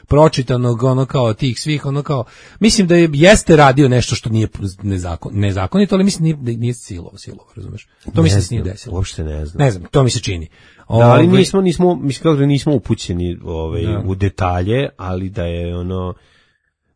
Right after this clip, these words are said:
Speaker 2: da je nešto nenor-, neprijatno i nenormalno se dešavalo, tamo sigurno da.
Speaker 1: Da, da, nešto što, da, apsolutno.
Speaker 2: Ali ne znam šta,
Speaker 1: Da,
Speaker 2: šta
Speaker 1: da, da,
Speaker 2: znam.
Speaker 1: sad ne mogu sad da vidim. Evo,
Speaker 2: Mislim,
Speaker 1: čekaj.
Speaker 2: terao ih da se
Speaker 1: Postigao
Speaker 2: obuku
Speaker 1: sam.
Speaker 2: devojčice pa ih gledao. Šta, šta je radio? Kad
Speaker 1: Mm.
Speaker 2: tako nešto misliš, neke budalaštine?
Speaker 1: Pa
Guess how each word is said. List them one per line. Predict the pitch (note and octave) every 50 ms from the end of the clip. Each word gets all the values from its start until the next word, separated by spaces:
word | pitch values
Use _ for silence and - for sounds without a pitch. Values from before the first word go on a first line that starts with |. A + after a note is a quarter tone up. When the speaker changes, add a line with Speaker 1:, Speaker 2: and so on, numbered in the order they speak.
| _ -
Speaker 2:
da | - F#2 F#2+ F#2
je | F2 E2+ E2 E2+ E2+ F2 F2 F2
nešto | F2 F2 F2 F2 F2 F2+ F#2 F#2+ G#2 G#2+ - - - G2+
nenor-, | F#2 F#2+ G2 G#2 G#2+ G2+ F2+ D#2+ -
neprijatno | G2 F#2 F2 F2 F2+ F#2 G2 - - G2+ F2+ D2 C#2 C#2 - G2 E2
i | D#2+ D#2+
nenormalno | E2+ F2 F2 D#2+ D2+ D2 D2 C#2+ C#2+ D2 D2+ D2+
se | - -
dešavalo, | D#2 D#2+ - - F2+ E2+ F2+ F2 G2 G2
tamo | - - F#2+ F#2+
sigurno | F2 - - G2 D#2+ F#2+ D#2+ D#2 D#2 D#2+
da. | D#2+ D#2 D#2+ F#2 - _ _ _ _ _
Speaker 1:
Da, | - A2 A#2 C3+ A#2+ F#2+
da, | G2 A2 G#2 G#2
nešto | A2+ A#2 A2 - A#2
što, | G2+ A2+
da, | G#2 G2+ F2 F#2+
apsolutno. | F#2 - - G#2 G#2 G#2+
Speaker 2:
Ali | A#2+ B2+ B2
ne | A#2+ A#2 A2+ A2
znam | F#2+ E2+
šta, | - - - G2
Speaker 1:
Da, | A2
Speaker 2:
šta | A2 G#2+
Speaker 1:
da, | G2+
da, | G2+
Speaker 2:
znam. | G2 G2 F#2+ G2
Speaker 1:
sad | G#2 G2 G#2+
ne | G#2+ A2+ A#2+
mogu | C#3+ C#3+
sad | B2+ - C3+ A#2
da | A2+
vidim. | A#2+ A#2 G#2+ A2
Evo, | G#2+ A2
Speaker 2:
Mislim, | A2+ G#2 - B2+ A2+
Speaker 1:
čekaj. | A2+ G#2+
Speaker 2:
terao | - A#2+ A#2 B2+ B2+ A#2 G2
ih | F#2+ F#2 F#2+ F#2+
da | F#2+
se | F2+
Speaker 1:
Postigao | C#3 D3+ G#2 G#2 G2+
Speaker 2:
obuku | G#2+ A2+ A2+ G#2+ A2+
Speaker 1:
sam. | - C3 B2
Speaker 2:
devojčice | A#2 A2 G2+ G#2+ G#2+ G#2 G2+ - A#2+ - - -
pa | - F2+
ih | F2
gledao. | G#2 F#2 F2+ F2+ F2+ D#2+ D#2+ D#2
Šta, | - - - F#2
šta | - - - A#2+
je | G#2+ E2+
radio? | D#2 D2+ D2+ D2+ E2 E2 F2 - _ _ _ -
Kad | A2+ B2
Speaker 1:
Mm. | B2+ B2+
Speaker 2:
tako | B2 A2 B2 B2+ F3
nešto | C#3 G#2 - - -
misliš, | E2+ E2+ E2+ - - -
neke | A2+ G#2+ - -
budalaštine? | F2+ F#2+ F2+ F2+ F2 F2 F2 F2 - - - A#2 G#2+
Speaker 1:
Pa | -